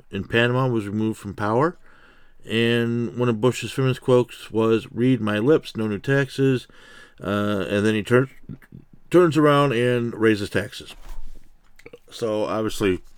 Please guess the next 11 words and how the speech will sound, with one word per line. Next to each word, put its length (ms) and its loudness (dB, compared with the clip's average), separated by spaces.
that 140 -6
would 160 -8
be 320 -8
the 100 -6
reason 340 -2
he 160 -8
never 240 -6
saw 400 -6
a 240 -6
second 400 -10
term 340 -10